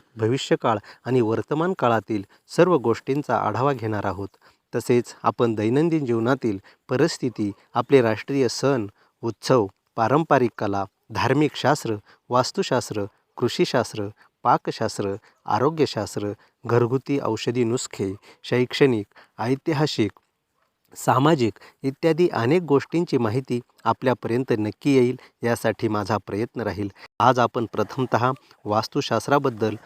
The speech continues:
थोडक्यात माहिती पाहू. आपल्या जीवनात वास्तुशास्त्राला किती महत्त्व आहे? वास्तुशास्त्रात मुहूर्त, दिशा, आय, व्यय, आयुष्य, नक्षत्र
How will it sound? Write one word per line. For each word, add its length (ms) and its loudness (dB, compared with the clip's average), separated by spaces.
थोडक्यात 360 -2
माहिती 300 -6
पाहू. 280 -6
आपल्या 340 4
जीवनात 400 2
वास्तुशास्त्राला 800 2
किती 200 0
महत्त्व 420 2
आहे? 300 2
वास्तुशास्त्रात 920 -2
मुहूर्त, 440 4
दिशा, 440 -2
आय, 260 4
व्यय, 320 2
आयुष्य, 560 0
नक्षत्र 600 0